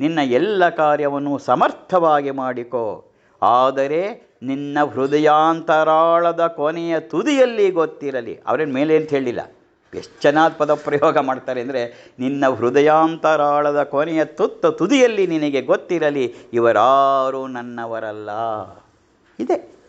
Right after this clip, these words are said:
ಮೆಥಡಾಲಜಿ, ರಾಮಕೃಷ್ಣರು ಹೇಗೆ ಸಂಸಾರ ಮಾಡ್ಬೇಕು. ಹಾಗಂತ ಇವ್ರು ಯಾರೂ ನನ್ನವರಲ್ಲ, ಇವ್ರು ಯಾರೂ ನನ್ನವರಲ್ಲ ಅಂತ. ಅಲ್ಲ, ಅಲ್ಲಲ್ಲ, ಎಲ್ಲರೂ ನನ್ನವರೇ. ಆದ್ರೆ ಹೃದಯಾಂತರಾಳದ ತುದಿಯಲ್ಲಿ ಗೊತ್ತಿರಬೇಕು,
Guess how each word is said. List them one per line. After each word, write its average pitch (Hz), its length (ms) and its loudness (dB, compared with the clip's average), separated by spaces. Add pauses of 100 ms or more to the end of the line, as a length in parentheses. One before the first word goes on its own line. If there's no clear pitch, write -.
(160)
ಮೆಥಡಾಲಜಿ, 104 720 0 (600)
ರಾಮಕೃಷ್ಣರು 120 640 -4 (260)
ಹೇಗೆ 143 360 4
ಸಂಸಾರ 110 520 -4
ಮಾಡ್ಬೇಕು. 85 460 -14 (280)
ಹಾಗಂತ 175 280 0 (360)
ಇವ್ರು 120 160 0
ಯಾರೂ 127 240 2
ನನ್ನವರಲ್ಲ, 123 480 -2 (260)
ಇವ್ರು 110 140 -4
ಯಾರೂ 135 260 2
ನನ್ನವರಲ್ಲ 117 400 -4
ಅಂತ. 101 160 -10 (120)
ಅಲ್ಲ, 110 180 -10
ಅಲ್ಲಲ್ಲ, 117 300 -14 (400)
ಎಲ್ಲರೂ 113 260 0
ನನ್ನವರೇ. 123 720 0 (380)
ಆದ್ರೆ 90 180 -4
ಹೃದಯಾಂತರಾಳದ 143 1200 0
ತುದಿಯಲ್ಲಿ 202 540 -2
ಗೊತ್ತಿರಬೇಕು, 110 880 -4